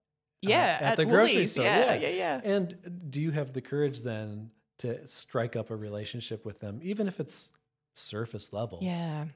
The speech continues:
Speaker 2: But it's, it's an attention to the person as a human being and, and an interest in them that sparks the, um,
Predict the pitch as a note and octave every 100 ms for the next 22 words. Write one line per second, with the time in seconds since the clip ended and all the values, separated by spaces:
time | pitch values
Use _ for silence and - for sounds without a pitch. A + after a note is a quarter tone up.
0 | _ B2+ A#2 - B2+ - - - B2 A2
1 | G#2+ - D3+ D3+ B2+ A2 - C3+ B2+ A#2
2 | - G2 F#2 - F#2 G#2 _ _ _ _
3 | _ _ _ _ A#2+ A2 G#2+ - A#2 F#2+
4 | F#2+ A2 G#2 F2 G2+ B2+ _ _ _ _
5 | _ A2+ A2 G#2+ G2+ G#2 - A2 G2+ G#2
6 | - D#3 D3 - G2 - F#2 F2+ E2+ E2+
7 | G2 _ _ _ _ - A2 G2+ - _
8 | - - - - A#2 G#2+ - - - G#2+
9 | G2 G2 G2 A#2 - F#2+ F2+ F2+ F2+